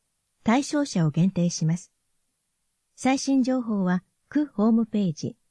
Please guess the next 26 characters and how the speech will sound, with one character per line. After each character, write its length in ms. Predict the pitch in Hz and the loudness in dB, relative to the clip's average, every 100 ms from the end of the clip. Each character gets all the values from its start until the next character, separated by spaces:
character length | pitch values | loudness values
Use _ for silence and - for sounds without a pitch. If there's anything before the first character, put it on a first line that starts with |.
| _ _ - | _ _ -4
ま 120 | 202 | -2
た 160 | 220 | 0
は 200 | 196 190 - _ _ _ _ | 0 0 -4 _ _ _ _
地 160 | 165 190 | -2 0
震、 280 | - 269 247 | 2 0 0
水 240 | - 269 285 | -2 0 0
防 240 | 294 294 | 0 -2
情 240 | - 277 | 0 -2
報 240 | 254 196 185 | -2 -2 -4
等、 380 | - 226 160 - _ _ _ | -4 -2 -2 -6 _ _ _
区 180 | 294 302 | -2 -2
Twitter 480 | - 190 240 - 214 214 | -2 0 0 0 0 0
を 100 | - | -2
ご 80 | - | -2
確 240 | 175 185 190 | -2 2 2
認 160 | 180 | 2
く 100 | 175 | 0
だ 140 | 165 160 | -2 -2
さ 140 | 170 | -2
い。 140 | 151 - _ _ _ _ _ _ _ _ _ _ _ _ _ _ _ _ _ _ _ _ - | -4 -6 _ _ _ _ _ _ _ _ _ _ _ _ _ _ _ _ _ _ _ _ 0
問 180 | 247 | 4
い 60 | 254 | 4
合 60 | 240 | 2
わ 120 | 233 | 0
せ 160 | - | 0
は、 160 | 214 202 | -2 -2